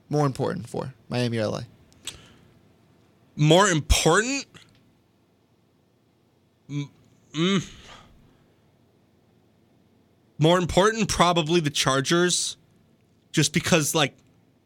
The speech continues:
Speaker 2: Miami's not healthier. Like, Miami's not very healthy at all.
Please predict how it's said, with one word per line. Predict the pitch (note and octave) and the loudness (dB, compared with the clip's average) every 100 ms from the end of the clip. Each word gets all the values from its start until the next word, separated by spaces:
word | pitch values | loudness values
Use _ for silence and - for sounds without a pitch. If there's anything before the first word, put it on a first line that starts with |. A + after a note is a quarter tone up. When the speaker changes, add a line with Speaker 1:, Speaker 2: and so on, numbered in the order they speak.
| _ _ | _ _
Speaker 2:
Miami's | C#3+ C#3 D3 E3+ F3 C#3 | -2 2 2 2 0 0
not | D3+ | -2
healthier. | - C3+ C3 C3+ A#2+ A2+ - _ _ - | -2 -4 -4 -6 -12 -14 -20 _ _ -20
Like, | - | -4
Miami's | C#3+ D3+ F3 | 0 2 2
not | E3 D#3 | 0 0
very | D#3+ C#3 | -2 -2
healthy | A#2 C#3 - - | -2 -4 -6 -10
at | - | -12
all. | A#2+ A2+ - | -14 -14 -16